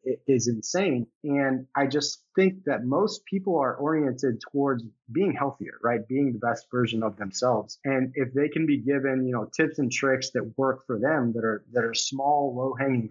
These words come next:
fruit, that there's no reason why they couldn't do it, people will generally do those things. And, and when you build, um, habits like that, or you look at change psychology and why people make changes, I, I, I think it's through the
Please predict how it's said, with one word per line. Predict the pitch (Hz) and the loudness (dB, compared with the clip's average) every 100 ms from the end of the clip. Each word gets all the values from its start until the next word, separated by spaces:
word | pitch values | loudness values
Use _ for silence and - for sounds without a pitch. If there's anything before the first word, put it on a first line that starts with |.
| _ | _
fruit, | 143 143 135 | 0 0 -2
that | 120 117 107 - - - | -2 -2 -2 -8 -20 -10
there's | - 127 | -4 0
no | |
reason | 143 135 127 | 2 2 2
why | 127 120 | 2 2
they | 104 | 0
couldn't | - 135 117 | 0 0 0
do | - 135 | 0 2
it, | 120 110 - _ - | 2 -2 -8 _ -4
people | 165 180 | -2 2
will | 147 | 0
generally | 117 127 131 104 | 0 0 0 0
do | 120 | 0
those | 113 95 - | 0 -2 -2
things. | 113 101 - - - _ | 0 0 0 -2 -4 _
And, | 131 120 120 - | -2 0 0 -2
and | 123 | 0
when | 123 123 | 2 2
you | 123 - | 0 -2
build, | 135 143 143 135 127 - - | -2 0 2 0 -2 -8 -6
um, | 110 113 110 104 - | -2 2 2 0 -2
habits | - 190 165 - | -2 0 0 -2
like | 113 - | -4 0
that, | 117 117 113 | 2 2 0
or | 139 | -2
you | 123 123 117 | 0 0 0
look | 139 143 131 | 0 0 0
at | 120 117 - - | 0 0 -2 -4
change | 165 151 151 | 0 0 0
psychology | 147 123 131 127 123 123 120 | -2 0 0 0 0 -2 -2
and | 117 | 0
why | 120 143 143 | 0 0 0
people | 139 127 | -2 0
make | 120 120 | 0 0
changes, | - 117 113 107 107 - - | 0 0 2 2 0 -2 -4
I, | - 107 | -4 -2
I, | - 110 123 | -2 0 0
I | 120 - | -2 0
think | 143 139 | 0 0
it's | 120 - - - _ _ - | 0 0 -2 -6 _ _ -2
through | 175 180 | 0 0
the | 127 | -2